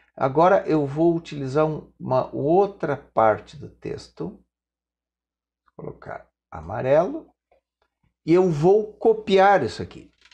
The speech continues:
Fazer um Ctrl C. Está em inglês. Eu venho aqui no DeepL, que é um tradutor. Está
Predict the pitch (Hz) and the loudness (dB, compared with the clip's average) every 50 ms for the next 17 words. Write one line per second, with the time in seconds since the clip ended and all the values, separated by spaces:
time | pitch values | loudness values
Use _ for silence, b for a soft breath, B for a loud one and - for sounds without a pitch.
0 | _ _ _ _ _ _ _ _ _ _ _ _ - - - - - - - - | _ _ _ _ _ _ _ _ _ _ _ _ -14 -14 -14 -12 -12 -14 -14 -16
1 | - - - - 101 92 - 135 143 147 143 - - - 170 170 202 214 - - | -14 -12 -12 -12 -10 -4 0 2 2 2 0 -2 0 2 4 4 4 2 -2 -6
2 | _ _ _ _ _ _ b b b b b b b - - - - 151 135 139 | _ _ _ _ _ _ b b b b b b b -20 -10 -2 2 2 4 4
3 | 147 160 175 180 165 156 165 190 226 254 254 247 - - - - - - - _ | 4 2 0 0 2 4 4 4 4 2 0 -4 -6 -12 -14 -14 -16 -18 -20 _
4 | _ _ _ _ _ _ _ _ _ - 117 113 110 104 104 107 107 110 113 113 | _ _ _ _ _ _ _ _ _ -12 -10 -10 -10 -6 -4 -2 -2 -2 -2 -4
5 | 113 - - - 139 131 127 123 127 135 170 175 196 220 214 - - 226 226 226 | -6 -6 -8 -8 -6 -4 -4 -6 -6 -6 -4 -4 -4 -4 -4 -8 -10 -10 -10 -10
6 | - - - 104 104 104 - - - 104 107 117 131 139 - - 190 190 220 233 | -10 -10 -10 -10 -10 -12 -8 -4 -4 -2 -2 -2 -4 -6 -2 2 4 4 4 2
7 | - - _ _ _ _ _ _ _ - - - _ - 151 147 - - - - | -2 -8 _ _ _ _ _ _ _ -20 -20 -8 _ 2 4 4 2 2 -2 -14